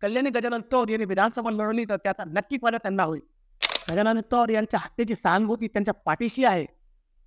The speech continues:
जालना विधानसभेचं चित्र बघितलं तर त्यात विद्यमान आमदार आहेत कैलास गोरंट्याल व माजी आमदार अजय खोतकर, हे अडकून पडकून आमदार होत असतात. या दोघांच्या भांडणात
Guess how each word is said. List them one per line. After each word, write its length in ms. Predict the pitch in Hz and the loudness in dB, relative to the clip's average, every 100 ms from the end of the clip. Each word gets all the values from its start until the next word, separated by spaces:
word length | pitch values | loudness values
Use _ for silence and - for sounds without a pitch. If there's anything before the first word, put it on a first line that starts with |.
| _ | _
जालना 260 | 160 208 254 | -2 2 2
विधानसभेचं 560 | 240 247 247 254 240 | 4 4 2 0 0
चित्र 240 | - 240 269 | 0 0 2
बघितलं 360 | 226 214 233 | 2 0 -2
तर 140 | 240 208 | -2 -4
त्यात 300 | - 240 240 175 | 0 2 2 0
विद्यमान 460 | 175 165 254 247 | -16 -2 0 2
आमदार 320 | 220 220 208 202 | 0 0 0 0
आहेत 160 | 196 | -2
कैलास 560 | 202 - 226 233 233 220 | 0 0 2 4 2 0
गोरंट्याल 600 | 175 202 208 196 180 147 - _ _ _ _ - | -2 -2 -2 -2 -2 -2 -6 _ _ _ _ -10
व 80 | 160 | -4
माजी 360 | 160 202 247 | 2 4 4
आमदार 260 | 226 208 226 - | 4 4 2 0
अजय 220 | 180 214 202 | -2 0 -2
खोतकर, 300 | 190 - 175 - _ _ _ | -4 -2 -4 -4 _ _ _
हे 80 | 254 - | -6 0
अडकून 320 | 220 240 302 | 0 2 -2
पडकून 340 | 277 262 262 262 | 0 -2 0 0
आमदार 260 | 220 226 | 0 -2
होत 140 | 202 220 | -4 -6
असतात. 280 | - 170 156 _ _ _ - | -4 -4 -6 _ _ _ -8
या 100 | 247 | -6
दोघांच्या 460 | 214 220 277 302 262 | -2 0 0 0 0
भांडणात 260 | 233 240 | 0 -2